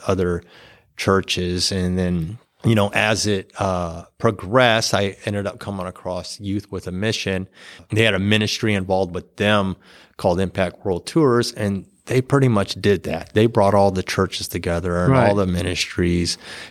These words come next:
Speaker 1: and organizations and businesses, and they would put them together to create one massive outreach campaign. And I was like, "Well, they're doing it. I don't need to reinvent the wheel."
Speaker 2: <laughs>
Speaker 1: So I jumped on with them and, and,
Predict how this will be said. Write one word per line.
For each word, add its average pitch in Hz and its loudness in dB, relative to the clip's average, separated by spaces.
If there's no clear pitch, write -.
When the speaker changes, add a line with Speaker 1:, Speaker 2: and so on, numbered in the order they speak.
Speaker 1:
and 92 2
organizations 92 2
and 85 -2
businesses, 87 0
and 90 0
they 90 2
would 90 -2
put 90 -2
them 87 -4
together 90 -2
to 90 -6
create 90 0
one 87 2
massive 90 0
outreach 90 -2
campaign. 107 0
And 95 2
I 92 2
was 87 0
like, 95 0
"Well, 110 2
they're 160 4
doing 139 2
it. 107 2
I 107 2
don't 131 -2
need 117 -4
to 104 -6
reinvent 113 -4
the 185 6
wheel." 131 4
Speaker 2:
<laughs> - 0
Speaker 1:
So 147 6
I 165 4
jumped 151 2
on 135 0
with 107 -2
them 123 2
and, 98 -4
and, 98 -10